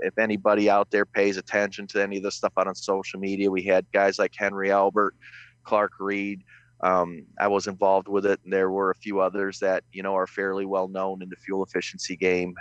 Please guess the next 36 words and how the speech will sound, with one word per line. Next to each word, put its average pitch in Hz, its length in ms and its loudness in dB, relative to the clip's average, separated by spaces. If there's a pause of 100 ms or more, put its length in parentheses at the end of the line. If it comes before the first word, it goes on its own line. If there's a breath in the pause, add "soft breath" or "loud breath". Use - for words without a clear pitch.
(160)
And, 90 360 0
uh, 90 300 6 (580 loud breath)
we, 123 220 -4
we 139 80 -4
just 151 220 0
had 139 160 6
a - 20 4
really 120 320 4
good 113 220 2
time 113 320 0
doing 110 360 0
it, 113 200 0
and 101 80 -10
we 107 120 -4
were 104 260 0
able 110 400 2
to 98 120 -14
prove 110 640 -2
that, 95 320 4
you 98 80 -8
know, 95 180 -2
ten 120 260 -2
miles 110 360 2
a 95 80 -8
gallon 107 460 0 (120)
is 110 300 0
possible 104 880 -2 (360 loud breath)
with 101 320 0
today's 107 440 -2
equipment 101 560 -4
when 98 200 -8
spec'd - 480 -2
right 101 240 2
and 90 160 -10
operated 95 720 -2
correctly. 98 680 -2